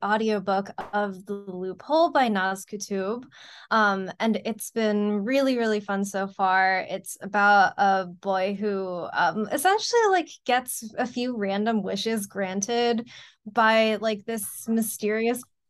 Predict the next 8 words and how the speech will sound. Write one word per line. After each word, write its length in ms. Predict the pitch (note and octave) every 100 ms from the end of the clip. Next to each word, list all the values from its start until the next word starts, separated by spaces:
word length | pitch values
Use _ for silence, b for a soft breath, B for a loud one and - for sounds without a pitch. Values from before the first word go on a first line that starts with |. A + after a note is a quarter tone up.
| -
person 400 | - A3 A#3 A#3+
who 160 | C4
shows 300 | B3 - A#3+
up 160 | A#3+ A#3
in 120 | C4+
his 200 | C#4 C#4 -
life. 440 | C#4 D4 D4+ - B B B B G3+
Um, 420 | A#3 A3 G#3+